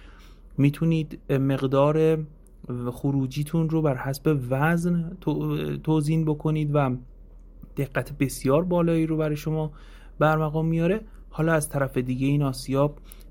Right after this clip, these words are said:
تونسته همزمانی انجام همه این افعال رو برای شما، اه، در دسترس قرار بده.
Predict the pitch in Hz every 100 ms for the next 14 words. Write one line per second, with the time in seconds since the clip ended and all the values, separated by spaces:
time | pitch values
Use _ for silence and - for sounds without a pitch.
0 | - - 139 131 127 - 143 156 156 147
1 | - - 147 139 135 127 143 143 147 147
2 | 147 156 208 254 254 226 175 175 147 143
3 | 135 151 170 180 147 - 147 175 185 240
4 | 202 175 143 - 160 165 175 185 185 185
5 | - - - - 131 127 127 - 139 135
6 | 139 143 147 - - - - 120 120 113
7 | 110 - - 120 117 120 120 123 113 110
8 | 110 -